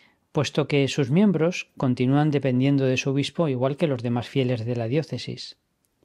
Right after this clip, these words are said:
Sus compromisos espirituales, formativos y evangelizadores con la prelatura complementan, no sustituyen, los que tienen con el ordinario del lugar. Tanto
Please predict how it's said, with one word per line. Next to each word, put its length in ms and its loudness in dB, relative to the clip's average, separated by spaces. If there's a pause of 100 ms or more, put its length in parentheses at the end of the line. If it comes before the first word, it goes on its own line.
(560)
Sus 260 -2
compromisos 640 0
espirituales, 880 -2
formativos 760 -2
y 180 0
evangelizadores 920 -2
con 100 -2
la 120 0
prelatura 580 -2 (320)
complementan, 880 0
no 320 2
sustituyen, 920 -2 (300)
los 220 0
que 100 0
tienen 500 2
con 200 2
el 160 0
ordinario 560 0
del 100 -2
lugar. 360 -8 (2250)
Tanto 600 2